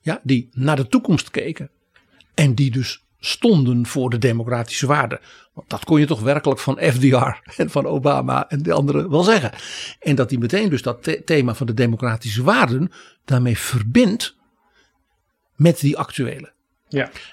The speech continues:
Speaker 1: En wat natuurlijk een president in Amerika dan doet, zeker als hij dus een, een speech houdt die zo, mag ik ook wel zeggen, uitdagend is, dan moet hij natuurlijk het vervolgens weer,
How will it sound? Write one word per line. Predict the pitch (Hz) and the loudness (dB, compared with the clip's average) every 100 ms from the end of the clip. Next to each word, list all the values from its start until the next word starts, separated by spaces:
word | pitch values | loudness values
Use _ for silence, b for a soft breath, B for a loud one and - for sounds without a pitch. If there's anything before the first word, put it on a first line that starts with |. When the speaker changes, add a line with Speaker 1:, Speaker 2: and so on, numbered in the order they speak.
| B | B
Speaker 1:
En | 156 | -2
wat | |
natuurlijk | 139 120 127 120 | 0 2 2 2
een | |
president | 156 104 135 131 | 2 2 2 2
in | |
Amerika | 120 110 95 101 | 0 0 -4 0
dan | 226 262 | 2 6
doet, | 147 - - | 4 2 -6
zeker | - 95 254 302 185 | -4 2 2 0 -4
als | 151 - | -4 -2
hij | 135 | -2
dus | 123 | -2
een, | 120 - _ _ _ | -6 -10 _ _ _
een | 117 | -6
speech | - - 262 | -2 0 0
houdt | - - - | -2 -8 -6
die | 156 120 | -4 -2
zo, | 101 269 160 131 - b b b b _ _ | 2 2 2 0 -6 b b b b _ _
mag | - - | -14 -14
ik | - | -12
ook | 117 | -10
wel | 120 | -8
zeggen, | 110 - - | -8 -8 -6
uitdagend | 131 120 - 175 120 135 127 | -4 -2 0 2 2 2 2
is, | - - - _ _ _ B B B B B B | -2 -8 -14 _ _ _ B B B B B B
dan | 143 | 0
moet | 143 277 | 4 4
hij | 233 | 4
natuurlijk | 202 151 170 160 | 4 2 2 0
het | 156 147 | 0 -4
vervolgens | 143 - - 240 190 - | -6 -4 -4 0 -2 0
weer, | 160 160 | 0 0